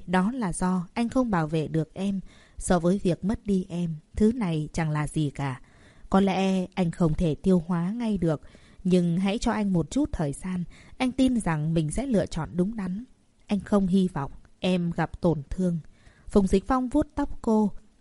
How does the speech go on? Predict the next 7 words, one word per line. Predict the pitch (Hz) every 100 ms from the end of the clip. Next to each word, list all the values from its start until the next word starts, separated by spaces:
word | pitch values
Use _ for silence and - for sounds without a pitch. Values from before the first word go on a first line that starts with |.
| _ _ -
Anh | 180 170 160
cũng | 202
không | 214 220 202
phải | 185 170 156
là | 160
thần | 156 165 151
thánh, | - 170 185 254